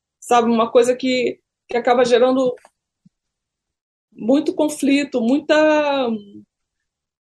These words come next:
muitas coisas incompreensíveis, que na minha, a minha arte, ela veio resgatar isso, me curar e, sabe, me mostrar o lado bonito da, da, do, do, do negro. De,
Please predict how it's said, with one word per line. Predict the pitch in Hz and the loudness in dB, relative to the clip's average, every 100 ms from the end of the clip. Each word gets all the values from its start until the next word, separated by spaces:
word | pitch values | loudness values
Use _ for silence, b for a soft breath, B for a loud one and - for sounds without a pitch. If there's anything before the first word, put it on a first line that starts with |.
| _ | _
muitas | 226 226 277 320 330 - | -6 2 4 4 2 2
coisas | 302 269 269 269 | 2 4 4 2
incompreensíveis, | 359 311 311 277 262 262 - 285 320 294 214 202 202 - _ _ _ _ | 4 2 2 2 2 2 0 2 4 4 4 2 2 -6 _ _ _ _
que | - 302 | 0 2
na | 320 | 4
minha, | 302 302 277 | 4 4 2
a | - - 240 | 0 0 0
minha | 254 262 | 0 0
arte, | 254 285 320 - | 0 0 -2 -2
ela | 285 269 233 | 0 2 0
veio | 226 285 311 262 | 2 2 2 -2
resgatar | 220 277 320 294 285 294 262 233 | -2 -2 0 0 -2 0 0 0
isso, | 240 277 277 | 0 -4 -4
me | 285 | -2
curar | 339 339 269 294 302 | 0 0 0 0 0
e, | 277 | -2
sabe, | - 269 240 226 | -2 -4 -4 -2
me | 262 277 | 2 2
mostrar | 302 - - 233 233 285 - _ _ _ 254 | 2 0 -2 2 2 0 -4 _ _ _ -4
o | |
lado | 254 247 269 | 2 4 4
bonito | 262 330 269 320 - 220 | 2 4 4 4 0 0
da, | 214 | 2
da, | - 185 | 2 2
do, | 151 - - 170 170 - | 2 -2 -2 -2 -2 -2
do, | 170 - - | -2 -2 -2
do | 185 185 | 0 0
negro. | 190 175 170 170 170 | 0 2 2 0 -4
De, | 196 | -6